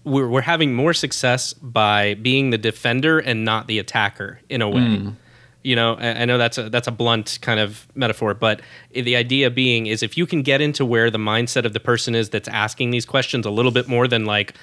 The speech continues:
Speaker 1: "I like Captain Morgan" or "I like tequila," you,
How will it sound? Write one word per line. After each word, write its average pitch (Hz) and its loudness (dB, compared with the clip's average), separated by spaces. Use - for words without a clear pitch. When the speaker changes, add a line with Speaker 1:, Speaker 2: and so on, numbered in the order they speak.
Speaker 1:
"I 113 0
like 113 0
Captain 117 0
Morgan" 120 0
or 104 0
"I 107 2
like 107 0
tequila," 120 0
you, 120 -4